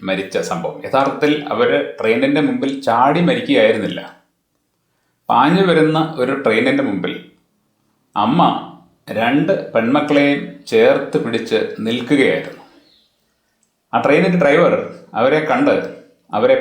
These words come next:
പാളത്തിൽ നിന്ന് മാറ്റാൻ വേണ്ടി തുടരെ തുടരെ ഹോൺ മുഴക്കിയിട്ടും ട്രെയിൻ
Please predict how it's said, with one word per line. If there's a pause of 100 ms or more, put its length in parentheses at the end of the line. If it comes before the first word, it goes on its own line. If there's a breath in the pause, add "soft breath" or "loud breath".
(100)
പാളത്തിൽ
നിന്ന്
മാറ്റാൻ
വേണ്ടി (680)
തുടരെ (120)
തുടരെ (440)
ഹോൺ (100)
മുഴക്കിയിട്ടും (1000)
ട്രെയിൻ